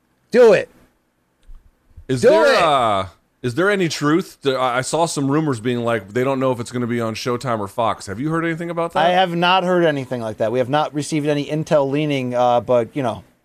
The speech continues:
Speaker 1: uh, yeah, I think I know where I want it to be on, Luke, okay?
Speaker 2: Yeah, I mean, if it's on Fox, I'll cry. And if it's on, uh, Showtime, I will cry out of happiness.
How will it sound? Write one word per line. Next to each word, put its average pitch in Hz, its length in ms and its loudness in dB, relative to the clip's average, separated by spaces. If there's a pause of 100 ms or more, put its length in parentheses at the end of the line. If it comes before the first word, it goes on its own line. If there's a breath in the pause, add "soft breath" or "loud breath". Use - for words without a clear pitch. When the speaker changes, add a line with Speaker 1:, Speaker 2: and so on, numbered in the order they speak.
Speaker 1:
uh, 120 120 -2 (120)
yeah, 131 320 -2
I 120 60 -2
think 143 180 -4
I 135 100 2
know 196 140 2
where 120 140 0
I 110 60 0
want 110 240 -2
it 110 80 -16
to 110 60 -16
be 123 120 -6
on, 143 180 -4
Luke, 175 220 -4
okay? 175 300 -4 (840)
Speaker 2:
Yeah, 92 220 -6
I 85 120 -6
mean, 101 240 -8
if 107 120 -6
it's 123 120 -8
on 143 160 0
Fox, 113 400 -2
I'll 101 200 -2
cry. 90 500 -6 (380)
And 98 140 -8
if 92 100 -12
it's 104 160 -10
on, 95 420 -4 (240)
uh, 95 200 -8
Showtime, 85 680 -8
I 87 120 -8
will 87 140 -10
cry 85 340 -8
out 80 100 -12
of 80 80 -20
happiness. 76 540 -16